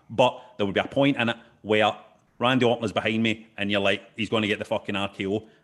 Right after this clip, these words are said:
and I catch him. And then the whole run up to WrestleMania would be me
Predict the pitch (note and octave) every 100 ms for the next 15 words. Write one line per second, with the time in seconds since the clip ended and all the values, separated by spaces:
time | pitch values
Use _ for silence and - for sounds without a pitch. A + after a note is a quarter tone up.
0 | _ - F2+ - - F#2+ - A2 - _
1 | _ - G2 G#2 G#2+ - B2+ A#2+ A2 G#2+
2 | - G2+ G2+ G2+ G2+ G2 G#2+ F#2+ G2+ G2+
3 | G2 G#2 G#2+ G2+